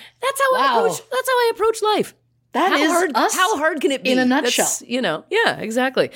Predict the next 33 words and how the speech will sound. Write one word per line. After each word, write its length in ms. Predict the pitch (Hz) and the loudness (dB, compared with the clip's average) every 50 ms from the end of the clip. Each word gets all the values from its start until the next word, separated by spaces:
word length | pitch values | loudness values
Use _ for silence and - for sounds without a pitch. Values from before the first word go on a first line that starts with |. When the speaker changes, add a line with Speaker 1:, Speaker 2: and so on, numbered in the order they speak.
| - - - - - - | -12 -14 -14 -14 -8 -2
Speaker 1:
But 140 | 254 277 294 | 0 0 2
anyway, 440 | 285 269 254 220 202 185 185 180 - | 2 2 2 2 2 2 2 2 0
uh, 240 | 196 214 208 202 - - | 0 2 2 2 2 0
I'm 160 | 214 220 208 | 0 0 -2
so 220 | 196 - 294 277 285 | -2 0 0 0 0
excited. 420 | 269 - - 226 202 196 190 196 | 0 0 0 0 0 0 -2 -2
What 180 | - 226 262 262 | 0 0 2 2
I 120 | 269 359 415 | 2 2 0
like 220 | 339 311 311 - | 0 0 -2 -2
too 200 | - - 233 208 | -4 -2 -2 0
about, 300 | 196 180 165 156 160 - - - | 2 2 0 0 -2 -6 -8 -8
about 280 | - 165 185 175 - | -4 -2 0 0 0
the 80 | 160 170 | -2 -2
new 200 | 180 170 170 151 | -2 -2 -2 -2
art, 320 | 120 156 151 147 143 - - - - - _ _ | -2 0 -2 -2 -2 -6 -10 -18 -20 -20 _ _
uh, 100 | - - - - | -8 -8 -6 -4
well, 160 | 139 139 127 | -4 -6 -6
first 280 | - - 180 165 - | -2 -2 -2 0 0
of 40 | 147 147 | -2 -4
all, 280 | 131 - - 202 165 - - - | -6 -6 -8 -10 -10 -10 -12 -4
<laughs> 100 | _ 160 | _ 2
everything. 380 | 175 175 156 - 139 123 123 - - - - - - | 2 2 2 0 -2 -4 -4 -8 -12 -16 -16 -6 -4
But 140 | - 247 - | -2 -2 0
second 220 | - 330 349 349 | 0 0 0 0
of 60 | 311 277 | 0 0
all, 240 | 247 202 - - - - - - - - | 0 0 -2 -6 -14 -20 -20 -16 -4 0
um, 380 | 240 240 233 226 226 214 - - _ _ _ | 2 4 4 4 2 0 -6 -12 _ _ _
is, 340 | 226 247 240 233 214 196 - | 2 2 2 2 2 -2 0
is 180 | - 247 214 196 | 0 0 2 2
that 120 | 226 220 226 | 2 2 2
the 80 | 226 | 0
first 380 | 220 - - 294 330 370 359 - | -2 -2 -2 0 0 2 2 0
season 520 | - 294 247 240 190 220 220 214 214 220 | 2 2 2 2 2 0 0 -2 -2 -6